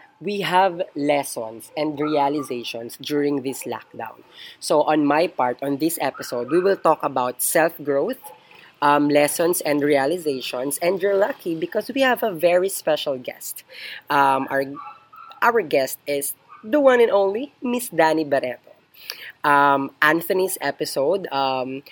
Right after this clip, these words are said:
will mainly focus on community, um, lessons and realizations. Um, for Wonka, he's gonna talk about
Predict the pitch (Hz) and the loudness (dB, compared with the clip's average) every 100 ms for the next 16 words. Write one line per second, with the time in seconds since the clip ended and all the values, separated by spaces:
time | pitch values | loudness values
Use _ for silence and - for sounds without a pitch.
0 | - 147 160 156 156 151 160 160 165 - | -8 2 4 4 4 4 4 2 0 2
1 | 143 139 156 151 165 - 151 147 - 175 | 0 2 0 0 0 -2 0 0 -2 -2
2 | 160 156 151 147 147 - 160 226 - - | -2 -2 -2 0 -2 -4 -8 -8 -12 -20
3 | - - _ 151 143 143 143 143 139 - | -20 -20 _ 2 4 2 0 2 0 0
4 | 151 147 - 156 143 143 131 131 135 131 | 0 0 -2 -2 0 0 0 -2 -4 -6
5 | 120 - 123 135 233 - - - _ _ | -6 -6 -6 -6 -8 -12 -16 -20 _ _
6 | - _ _ - - _ - 147 143 143 | -20 _ _ -20 -20 _ 0 4 6 4
7 | 143 131 131 _ _ _ - 170 170 160 | 2 -2 -8 _ _ _ 4 4 6 6
8 | 165 - 131 120 123 - _ - - - | 4 0 -4 -4 -8 -12 _ -20 -14 -6
9 | 165 160 165 165 165 139 131 151 127 117 | -4 -2 0 2 2 0 0 -2 -4 -6
10 | 117 117 | -6 -8